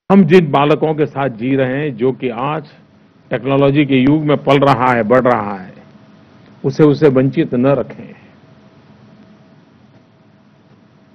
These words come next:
अगर हम उससे वंचित रखेंगे तो ये बहुत बड़ा crime होगा, इससे social crime। हमारी कोशिश होनी चाहिए कि आधुनिक विज्ञान टेक्नोलॉजी से हमारे बालक जुड़े,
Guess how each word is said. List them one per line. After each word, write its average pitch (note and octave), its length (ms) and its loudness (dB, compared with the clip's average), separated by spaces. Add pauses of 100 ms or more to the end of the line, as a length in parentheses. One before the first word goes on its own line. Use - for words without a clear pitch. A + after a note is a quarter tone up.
(680)
अगर E3 220 6
हम A3 140 8
उससे A3 220 6
वंचित G3+ 360 4
रखेंगे G#3 400 2
तो G3 100 4
ये F#3+ 60 6
बहुत E3+ 240 0
बड़ा A#3 180 -2
crime F3+ 420 2
होगा, C3 280 -2
इससे B2 240 -6
social E3 400 -4
crime। D3 340 -12 (1400)
हमारी F#3+ 240 4
कोशिश A3+ 460 4
होनी G#3+ 220 6
चाहिए F3+ 400 -2 (720)
कि D#3+ 60 2
आधुनिक E3+ 540 8
विज्ञान E3 600 4
टेक्नोलॉजी E3 640 2
से D#3 100 -4
हमारे D3 280 -2
बालक C3+ 300 -4
जुड़े, B2 460 -2